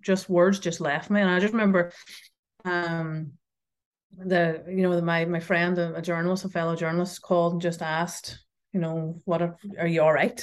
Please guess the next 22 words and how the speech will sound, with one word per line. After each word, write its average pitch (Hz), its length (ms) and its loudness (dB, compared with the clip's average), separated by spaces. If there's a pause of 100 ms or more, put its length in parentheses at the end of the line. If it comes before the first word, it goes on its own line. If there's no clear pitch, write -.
And 170 280 2 (600)
just 349 200 2
those 240 160 0
simple 190 340 4
words, 233 360 4
and 196 140 4
it 185 140 -2
just, 196 220 0
it 170 120 -2
brought 185 320 -2 (320)
forth 180 260 -6
an 175 80 0
awful 170 260 0
lot 170 100 2
of 170 60 0
emotion 175 400 0
for 226 160 0
me. 233 160 0
So, 175 320 0 (760)
yeah, 196 440 4
it 196 60 2
was, 180 340 -4